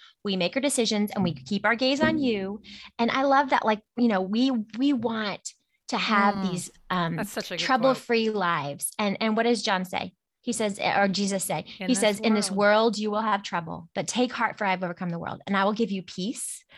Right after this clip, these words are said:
Speaker 2: Mm-hmm.
Speaker 1: "My peace I, I leave with you, peace I give to you. Not as the world gives, give I, give I unto you." I just think that's such a good word of, "Just because it's hard does not mean
Speaker 2: Mm-hmm.
Speaker 1: it's not God's will for you." And so when you start
Speaker 2: Mm-hmm.
Speaker 1: to doubt, "Oh, Satan would love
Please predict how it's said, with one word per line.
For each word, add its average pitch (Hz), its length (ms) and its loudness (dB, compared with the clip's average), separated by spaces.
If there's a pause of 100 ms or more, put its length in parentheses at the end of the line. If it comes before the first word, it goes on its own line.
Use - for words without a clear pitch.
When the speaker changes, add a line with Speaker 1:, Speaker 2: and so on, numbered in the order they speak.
Speaker 2:
Mm-hmm. 165 460 -12
Speaker 1:
"My 202 120 2
peace 214 220 0
I, 202 140 4 (220)
I 180 80 2
leave 196 160 0
with 226 160 0
you, 240 100 2
peace - 240 -10
I 185 60 -4
give 180 240 -6
to - 100 -4
you. 233 140 0
Not 196 320 4
as 285 80 2
the 226 100 4
world 233 260 4
gives, 190 260 0
give 185 140 -2
I, 180 260 0 (100)
give 180 140 -4
I 160 180 0
unto 160 240 -6
you." 160 200 -4 (440)
I 233 160 0
just 262 160 2
think 254 120 4
that's 220 160 2
such 202 200 -2
a 226 60 -4
good 202 180 0
word 170 280 2
of, 165 280 0 (360)
"Just 240 300 0
because 311 380 2
it's 262 140 -2
hard 214 640 2 (180)
does 233 160 2
not 226 260 2
mean 262 140 4
Speaker 2:
Mm-hmm. 262 80 2
Speaker 1:
it's 254 120 -8
not 202 280 -2
God's 202 260 -6
will 175 280 -4
for - 180 -18
you." - 260 -18
And 202 160 2
so 247 100 4
when 220 180 4
you 254 120 6
start 311 300 4
Speaker 2:
Mm-hmm. 247 160 2
Speaker 1:
to 170 40 -6
doubt, 190 320 2
"Oh, 254 340 6
Satan 214 280 -4
would 185 140 -4
love 185 240 0